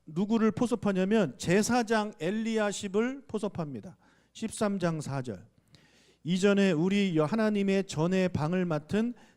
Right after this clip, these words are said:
제사장 엘리야십이 도비야와 연락이 있었으므로."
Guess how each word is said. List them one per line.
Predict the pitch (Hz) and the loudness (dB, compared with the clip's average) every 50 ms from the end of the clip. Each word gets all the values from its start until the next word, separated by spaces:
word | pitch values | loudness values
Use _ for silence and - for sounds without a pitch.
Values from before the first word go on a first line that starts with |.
| _ | _
제사장 | _ - 160 175 180 - 214 202 202 175 202 202 202 208 - - | _ 0 2 2 2 4 2 2 2 4 4 4 4 2 0 0
엘리야십이 | 156 170 202 214 208 220 208 202 185 175 - 180 175 165 196 226 262 254 - - - - _ _ _ _ | 2 2 4 4 4 4 4 4 4 2 0 -2 -2 0 0 0 0 -2 -6 -12 -20 -20 _ _ _ _
도비야와 | - 160 190 185 214 214 208 202 196 196 202 202 202 180 | 4 4 4 4 4 4 4 4 4 4 4 2 2 2
연락이 | 143 151 175 214 226 226 220 220 214 190 208 214 202 180 | 4 4 4 4 4 6 6 4 4 4 0 0 0 0
있었으므로." | 160 - - 196 185 - - 202 196 185 165 151 156 175 185 196 190 170 135 117 101 - - | -2 -2 0 -2 -2 0 -2 -4 -4 -2 0 0 2 2 2 2 2 2 0 -2 -6 -10 -18